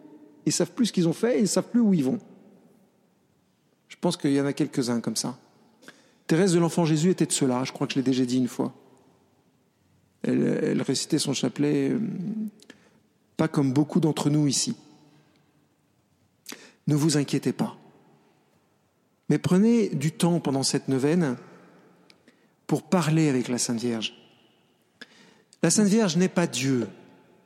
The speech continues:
Elle ne fait pas partie de la Trinité pour ceux qui hésitent. Mais la Sainte Vierge est à genoux sur son prie-dieu en train de regarder la Trinité au ciel.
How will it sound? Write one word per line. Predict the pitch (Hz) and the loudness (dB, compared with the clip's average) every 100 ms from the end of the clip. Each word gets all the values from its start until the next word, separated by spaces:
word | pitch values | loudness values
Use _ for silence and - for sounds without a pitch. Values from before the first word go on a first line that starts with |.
| _ - | _ -4
Elle | 135 | 0
ne | 151 | 0
fait | 143 139 | 0 0
pas | 185 | 0
partie | 185 - 151 | -2 -4 -2
de | |
la | 151 | 0
Trinité | - 143 139 151 180 | 0 0 -2 2 0
pour | 175 139 | 0 -6
ceux | - | -4
qui | 156 156 | -2 0
hésitent. | 135 117 110 - - _ _ _ _ _ _ _ _ _ _ _ _ _ _ _ | 0 -2 -4 -10 -16 _ _ _ _ _ _ _ _ _ _ _ _ _ _ _
Mais | 139 180 196 139 | 2 4 4 2
la | 131 143 | 0 0
Sainte | 185 185 | 2 2
Vierge | 170 156 135 | 2 2 0
est | 139 | 0
à | 175 | 2
genoux | 156 170 170 | 2 4 2
sur | - 139 | 0 -2
son | 143 | -2
prie-dieu | 127 165 135 175 208 | 0 -2 0 2 2
en | 151 | 0
train | - | -2
de | 135 | 0
regarder | 156 160 156 | 0 0 2
la | 180 143 | 0 0
Trinité | 175 160 139 127 170 - - - _ _ _ _ _ _ - | 0 0 0 -2 -4 -10 -20 -20 _ _ _ _ _ _ -4
au | 135 | -2
ciel. | - 123 - | 0 -2 -4